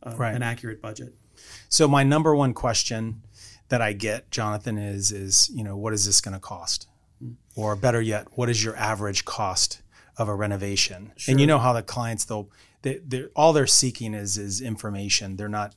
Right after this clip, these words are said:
Speaker 2: there's nothing underhanded. They're just wanting to know what the cost is, and it's such a loaded question.
Speaker 1: It,
Speaker 2: So
Speaker 1: it is. And
Speaker 2: yeah.
Speaker 1: unfortunately,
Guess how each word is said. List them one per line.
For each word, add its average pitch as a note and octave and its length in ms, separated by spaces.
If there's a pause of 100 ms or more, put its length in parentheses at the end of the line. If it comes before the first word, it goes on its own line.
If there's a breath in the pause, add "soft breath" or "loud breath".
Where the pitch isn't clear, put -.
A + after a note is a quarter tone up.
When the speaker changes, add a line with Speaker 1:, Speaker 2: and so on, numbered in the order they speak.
Speaker 2:
there's G#2 220
nothing A2 300
underhanded. G2+ 680
They're G2+ 120
just G2+ 240
wanting G#2 320
to G2 80
know G2 220
what G2+ 180
the G2 80
cost G#2 400
is, G2 180
and G2+ 100
it's - 300 (400 loud breath)
such - 320
a A2 80
loaded G#2 460
question. G2 540
Speaker 1:
It, F2+ 60
Speaker 2:
So B2 280
Speaker 1:
it D3+ 100
is. C#3+ 440
And C#3 80
Speaker 2:
yeah. C#3 60
Speaker 1:
unfortunately, C#3 840